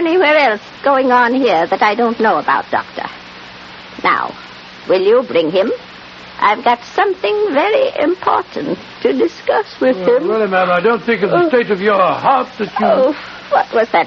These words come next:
Speaker 1: filthy medicine you gave me?
Speaker 2: Oh.
Speaker 1: It's made me sleepy.
Speaker 2: Well, that was its purpose, madam.
Speaker 1: Uh,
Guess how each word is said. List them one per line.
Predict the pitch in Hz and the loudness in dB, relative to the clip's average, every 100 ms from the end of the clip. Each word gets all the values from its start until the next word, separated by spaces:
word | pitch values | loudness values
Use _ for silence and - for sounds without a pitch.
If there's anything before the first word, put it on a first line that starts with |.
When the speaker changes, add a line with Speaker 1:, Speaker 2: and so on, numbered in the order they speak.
| - - | -2 0
Speaker 1:
filthy | 208 208 - 403 | 2 0 0 0
medicine | 302 233 - 170 170 | 0 -2 -4 -4 2
you | 170 | 2
gave | 170 160 165 165 | 2 2 2 0
me? | 135 160 - - - | -2 -2 -4 -16 -4
Speaker 2:
Oh. | 240 240 160 | -2 0 0
Speaker 1:
It's | 262 - - - - | -4 -6 -18 -18 -8
made | 190 170 190 | -2 0 0
me | 220 381 | 0 -2
sleepy. | - 381 466 - 165 156 180 190 | 0 0 2 2 2 2 0 -2
Speaker 2:
Well, | 185 185 | -2 2
that | 233 226 | 2 2
was | 220 202 208 | 0 2 0
its | 202 - - | -2 -8 0
purpose, | 311 269 196 143 175 | 0 2 -2 -4 0
madam. | 160 220 277 - | 0 2 0 -4
Speaker 1:
Uh, | - 50 208 - | -6 -6 -6 -10